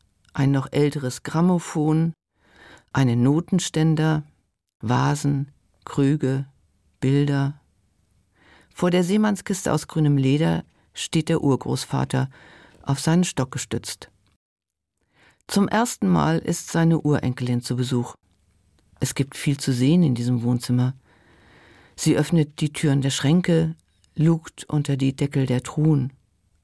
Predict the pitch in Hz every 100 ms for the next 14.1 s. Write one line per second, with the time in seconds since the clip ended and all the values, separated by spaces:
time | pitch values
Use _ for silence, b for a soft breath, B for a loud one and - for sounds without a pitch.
0 | _ B B B B B B 185 185 185
1 | 226 247 226 - 151 - - 202 262 -
2 | 233 226 226 240 - - 180 185 170 151
3 | - 185 185 - 156 180 185 185 151 147
4 | - 160 151 156 - - 135 135 123 120
5 | - 127 - - 131 131 - _ b b
6 | b b b b b _ 151 147 165 185
7 | 226 220 180 170 170 180 190 - 120 143
8 | 156 139 143 156 160 - 185 170 B B
9 | B - - 151 151 165 151 - 139 -
10 | 123 143 - _ _ _ _ _ _ b
11 | b b b b - 139 135 113 - 147
12 | 143 151 180 190 190 185 190 196 180 -
13 | 147 - 143 135 147 143 139 - 151 151